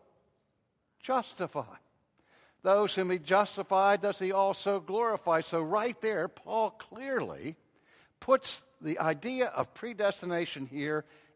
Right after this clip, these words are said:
in the context of personal salvation, which he has been developing from chapter one,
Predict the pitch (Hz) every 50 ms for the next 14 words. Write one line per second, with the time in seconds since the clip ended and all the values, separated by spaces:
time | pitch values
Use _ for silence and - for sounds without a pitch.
0 | _ - 214 240 240 240 233 233 220 - - - 190 220 233 240 226 - - 127
1 | 123 131 143 - - - - - 180 180 160 - _ _ - - 185 214 226 214
2 | - - 156 117 120 135 151 - - _ _ - _ _ _ _ _ - - -
3 | 160 156 160 147 156 151 147 - - - 110 101 - _ _ _ _ _ _ _
4 | _ _ _ _ _ _ _ _ _ _ _ _ _ _ _ _ _ _ _ _
5 | _ _ _ _ 156 151 - - 175 170 165 160 135 - - 151 143 139 139 127
6 | 110 - _ _ _ _ _ _ _ _ _ _ 143 127 135 190 208 202 185 180
7 | - 156 143 143 143 143 139 - - - - - 190 185 190 190 170 - - -
8 | - 180 185 180 - - 180 180 170 160 143 160 170 196 220 226 233 185 110 80